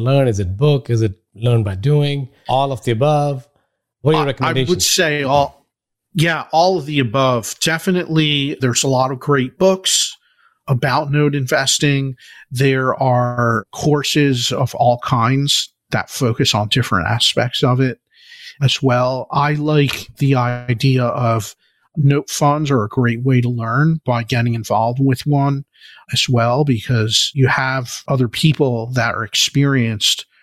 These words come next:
Speaker 2: involved. And so you benefit from that as an investor. Education is super important. It's about education and about surrounding yourself with other people that are successful and like-minded.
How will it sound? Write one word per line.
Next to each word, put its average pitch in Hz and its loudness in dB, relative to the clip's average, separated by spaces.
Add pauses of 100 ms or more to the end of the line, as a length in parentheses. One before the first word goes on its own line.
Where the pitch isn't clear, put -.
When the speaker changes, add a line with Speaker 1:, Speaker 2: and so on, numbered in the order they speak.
(140)
Speaker 2:
involved. 127 0 (400)
And 123 0
so - 2
you 123 2
benefit 127 -2
from 107 -4
that 107 0
as 131 0
an 113 2
investor. 107 -2 (600)
Education 156 0
is 120 2
super 156 0
important. 143 0 (240)
It's - -2
about 127 0
education 135 0 (340)
and 123 2
about 117 -2
surrounding 120 2
yourself 110 -2
with 131 -2
other 120 2
people 120 0
that 110 0
are - -6
successful 113 0
and 113 2
like-minded. 110 -2